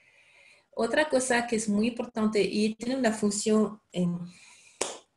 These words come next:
casi existencialista, existencia-, existencialista. O puedes encontrar tu propósito de vida o soluciones a cosas bastante graves. Le comento una historia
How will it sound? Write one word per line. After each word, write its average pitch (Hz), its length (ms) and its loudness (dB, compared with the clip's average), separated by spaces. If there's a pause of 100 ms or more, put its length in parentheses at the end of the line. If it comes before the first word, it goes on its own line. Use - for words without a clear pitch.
(1200)
casi 233 500 -2
existencialista, 180 1160 -2
existencia-, 180 960 -4
existencialista. 185 1500 -6
O 185 240 -4
puedes 214 220 -2
encontrar 208 440 -4
tu 202 140 -6
propósito 185 400 -4
de 185 80 4
vida 185 320 0
o 208 180 6
soluciones 196 640 0
a 180 100 -6
cosas 196 360 -6 (440)
bastante 196 380 0
graves. 170 340 0 (100)
Le 196 140 -2
comento 269 300 -4
una 269 120 0
historia 180 560 0